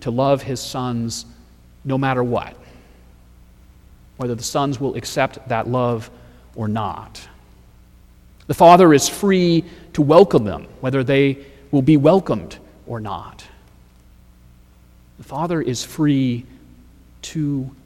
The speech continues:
love. As Rowan Williams points out in the book that we are reading in our Lenten class,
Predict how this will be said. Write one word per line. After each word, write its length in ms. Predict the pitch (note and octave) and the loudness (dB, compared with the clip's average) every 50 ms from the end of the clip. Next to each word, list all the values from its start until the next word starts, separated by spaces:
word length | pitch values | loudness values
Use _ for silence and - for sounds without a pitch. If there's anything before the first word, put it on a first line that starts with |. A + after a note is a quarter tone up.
| _ - | _ -12
love. 540 | A#2+ A#2 G#2+ G2+ G2 - - - - - - - - - - _ - - _ _ _ _ _ _ - _ _ - - - - _ _ _ _ _ - - - _ _ _ - - _ _ - - _ _ _ - _ _ _ - - - - - - - - _ _ - | -8 -8 -8 -8 -10 -14 -20 -20 -20 -20 -20 -20 -20 -20 -20 _ -20 -20 _ _ _ _ _ _ -20 _ _ -20 -20 -20 -20 _ _ _ _ _ -20 -20 -20 _ _ _ -20 -20 _ _ -20 -20 _ _ _ -20 _ _ _ -20 -20 -20 -20 -20 -20 -20 -20 _ _ -6
As 100 | - - | 2 6
Rowan 220 | D#3 D#3 D#3 C#3+ | 8 8 8 8
Williams 580 | C#3+ D3 D3+ D3+ C#3+ C3+ B2+ B2 A#2+ A2+ - - | 8 8 8 8 6 4 4 2 0 0 -4 -8
points 360 | - - D3 C3 B2 A#2 - | -10 -6 -4 -4 -4 -2 -2
out 300 | C#3 B2 A#2+ A#2 A2+ - | 0 0 2 0 0 -2
in 160 | A2+ A#2+ A#2 | -4 -4 -4
the 120 | A2+ A2+ G#2+ | -4 -4 -2
book 300 | G#2+ C3 B2+ B2 - - | 0 0 0 0 0 -4
that 120 | C3+ F#2 | -8 -6
we 120 | G#2+ B2+ A#2+ | -4 -2 -2
are 80 | A2+ | 0
reading 680 | A2 A#2 C3 C3+ C3 B2+ A#2+ A2+ G#2+ G#2+ G2 - - - - - - - - - | 0 0 0 0 0 0 0 0 -2 -4 -4 -8 -12 -20 -20 -20 -20 -20 -16 -8
in 80 | - A2+ | -6 -2
our 180 | G#2+ G#2+ G#2 G#2 | -2 -2 0 0
Lenten 320 | A2 B2+ C3 - A#2 G#2 | 2 0 0 0 -2 -6
class, 580 | - - F#2+ F2 C#2+ - - - - - - | -4 -4 -4 -4 -4 -6 -8 -10 -10 -10 -12